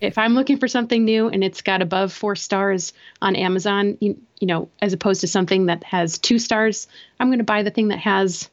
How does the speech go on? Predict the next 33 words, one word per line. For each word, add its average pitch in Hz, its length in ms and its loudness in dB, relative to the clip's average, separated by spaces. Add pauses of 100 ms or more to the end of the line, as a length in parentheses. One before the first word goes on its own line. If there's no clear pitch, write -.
more 214 180 2
stars 185 380 0
and 180 100 0
more 165 160 -2
reviews. 180 600 0 (460)
Uh, 180 340 0
and 180 280 0
LinkedIn, 220 640 2
like 185 200 -2
you 190 60 0
said, 240 320 -2
can 180 220 0
completely 214 540 0
do 220 180 2
that 175 300 0
for 185 200 -2
us 170 360 -2 (180)
professionally 185 640 -2
by 160 120 0
getting 180 300 0
endorsement 170 560 -2 (300)
of 160 140 -2
our 170 100 0
professional 165 540 -2
peers. 160 440 -2 (160)
So 175 280 0
it's - 200 -4
a 190 60 -2
super 220 300 -2
valuable 175 360 0
platform, 170 480 -4
but 165 220 -2 (140)
I, 180 220 -2